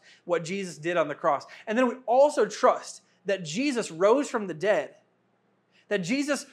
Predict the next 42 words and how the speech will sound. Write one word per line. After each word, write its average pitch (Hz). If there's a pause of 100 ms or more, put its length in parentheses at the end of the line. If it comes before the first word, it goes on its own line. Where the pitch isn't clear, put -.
(160)
rose 233
from 262
the 226
dead 180 (180)
as 220
the 202
first, 285 (280)
uh, 190
coming 247
out 226
of 214
the 214
grave, 220
that 185
we're 247
invited 214
into 214
new 240 (320)
life - (580)
as 180
we 175
follow 208
Jesus 160 (460)
in 175
his 135
death 220 (340)
and 156
his 151
resurrection 170 (320)
to 208
the 160 (100)
end 247
of 247
the 240
old 196
ways 123 (360)
and 156
to 175
a 135
brand 190
new 196
beginning 147